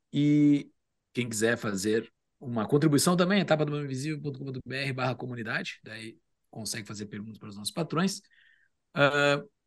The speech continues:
pergunta do Rafael. Paulo, depois que o P L dois meia três zero for aprovado, quais serão os próximos passos dos defensores da liberdade?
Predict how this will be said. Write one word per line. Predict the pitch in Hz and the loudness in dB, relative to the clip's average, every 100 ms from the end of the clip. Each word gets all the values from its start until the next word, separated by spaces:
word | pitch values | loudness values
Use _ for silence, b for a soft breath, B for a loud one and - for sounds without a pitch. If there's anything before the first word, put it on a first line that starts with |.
| _ - | _ -2
pergunta | 135 156 175 | 0 2 2
do | 147 | 4
Rafael. | 156 - 123 151 151 - _ _ _ _ | 4 4 6 6 4 -4 _ _ _ _
Paulo, | 156 180 160 104 113 | 4 6 6 4 6
depois | 143 147 - 170 233 233 | 6 6 8 8 8 6
que | - | 2
o | 214 | 2
P | 175 165 147 | 4 4 6
L | 143 147 139 135 _ _ _ _ _ _ - | 4 2 -4 -10 _ _ _ _ _ _ 0
dois | 131 139 117 | 6 6 6
meia | 131 151 156 139 - | 2 4 4 4 4
três | 135 123 101 | 6 6 6
zero | 120 110 92 | 6 6 4
for | - - 123 | -2 0 0
aprovado, | 117 120 110 101 85 - - _ _ _ _ _ | 2 0 2 -2 -4 -14 -20 _ _ _ _ _
quais | 127 170 202 | 2 4 4
serão | 190 151 156 | 4 6 4
os | 175 | 2
próximos | - 156 170 143 | 0 0 0 -6
passos | - 117 117 147 - 135 - - - | -8 -6 -4 -2 -4 -6 -8 -10 -8
dos | 135 127 | -6 -4
defensores | 127 - 113 - 127 110 | -6 -8 -10 -6 -6 -6
da | 104 | -6
liberdade? | 101 101 92 87 90 - | -8 -8 -12 -14 -16 -20